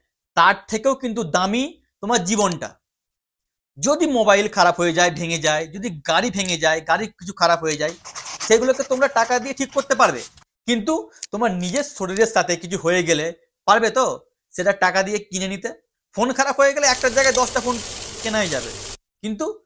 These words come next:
শরীরটাকে কি কিনতে পারবে? পারবে না তো। তার জন্যই হেলথ ইন্স্যুরেন্সের প্রয়োজন। পাঁচ নম্বর ভুল, লোন। এই মিডল ক্লাস ব্যক্তিরা সব কিছুতেই লোন নিয়ে বসে থাকে,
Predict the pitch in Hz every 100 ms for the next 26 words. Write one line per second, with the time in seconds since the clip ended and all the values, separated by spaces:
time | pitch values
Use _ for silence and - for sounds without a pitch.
0 | _ _ 175 208 226 247 247 247 247 226
1 | 262 277 285 127 - _ _ _ _ _
2 | _ _ _ - 220 202 196 190 135 _
3 | _ _ _ _ - 180 196 160 156 220
4 | 240 285 - _ _ _ 175 185 220 220
5 | - 175 - 175 180 175 185 156 160 151
6 | 165 127 - - - 240 254 285 294 294
7 | 269 269 151 - - - - - - -
8 | - 180 220 220 190 139 120 - _ _
9 | _ 233 226 190 247 220 208 180 180 180
10 | 170 180 254 - _ _ - - 247 277
11 | - 262 254 294 294 220 208 196 208 165
12 | 165 147 -